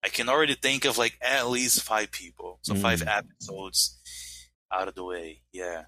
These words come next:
Speaker 2: Yeah, absolutely. And you can do all those people multiple times. You know what I mean? It's, um,
Speaker 1: Yeah.
Speaker 2: there's, that's the beautiful thing about content creation in general,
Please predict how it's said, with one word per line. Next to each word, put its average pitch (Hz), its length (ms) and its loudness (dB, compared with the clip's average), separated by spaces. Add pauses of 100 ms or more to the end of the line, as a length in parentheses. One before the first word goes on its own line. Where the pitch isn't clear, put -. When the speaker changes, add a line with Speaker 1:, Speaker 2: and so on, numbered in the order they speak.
Speaker 2:
Yeah, 107 240 2 (100)
absolutely. 95 500 -2
And 120 220 0
you 127 80 -2
can 117 300 -4 (140)
do 113 160 -2
all 104 160 2
those 117 160 0
people 131 280 -4
multiple 90 460 -4
times. 92 680 -6
You 90 120 -4
know 87 60 -2
what 85 60 0
I 85 40 0
mean? 95 220 0
It's, 92 260 0
um, 92 60 0 (100)
Speaker 1:
Yeah. 95 260 -2 (360)
Speaker 2:
there's, 101 280 -2
that's 120 240 -2
the - 100 -6
beautiful 113 380 -2
thing 104 180 0
about 92 360 0 (460)
content 95 520 -2
creation 98 420 0
in 90 140 2
general, 98 460 2